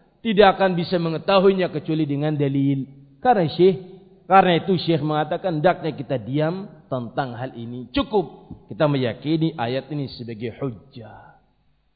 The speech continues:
Hakadha. Bisa difahami, hadirin? Karena memang ada beberapa orang yang memperdebatkan tentang sifat dabah ini. Ada mengatakan begini, ada mengatakan begini, kemudian dibenturkan. Masa begini, masa begini. Ada ma-,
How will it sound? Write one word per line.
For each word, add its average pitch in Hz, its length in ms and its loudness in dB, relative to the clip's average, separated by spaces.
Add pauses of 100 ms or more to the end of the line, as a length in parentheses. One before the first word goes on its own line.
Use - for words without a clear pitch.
(760)
Hakadha. 113 560 2
Bisa 131 180 0
difahami, 165 380 4
hadirin? 156 500 2 (540)
Karena 214 320 8
memang 285 240 6
ada 247 240 8
beberapa 220 480 6 (160)
orang 262 240 6
yang 262 160 6
memperdebatkan 208 1700 4 (720)
tentang 247 480 4
sifat 240 400 2
dabah 220 400 4
ini. 180 320 -2 (880)
Ada 208 160 4
mengatakan 208 560 6
begini, 202 320 4
ada 185 160 2
mengatakan 202 480 4
begini, 190 400 4
kemudian 196 240 2
dibenturkan. 185 800 2 (400)
Masa 262 240 2
begini, 190 320 2
masa 240 320 0
begini. 180 480 -2
Ada 185 160 -4
ma-, 175 200 -14